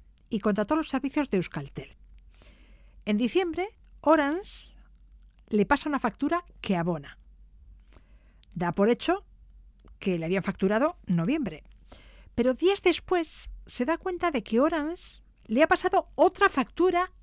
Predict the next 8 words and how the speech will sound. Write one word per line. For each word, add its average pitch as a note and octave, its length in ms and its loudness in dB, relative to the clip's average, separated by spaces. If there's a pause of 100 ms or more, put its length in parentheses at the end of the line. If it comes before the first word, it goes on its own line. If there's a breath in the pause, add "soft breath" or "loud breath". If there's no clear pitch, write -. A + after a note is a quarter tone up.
de G#3+ 300 2
trescientos D#4+ 800 2
setenta D4+ 420 0
euros C#4+ 520 -2 (500)
que G#3+ 100 2
ella C4 400 0
inmediatamente F#3+ 640 0
devuelve. D#3+ 480 -6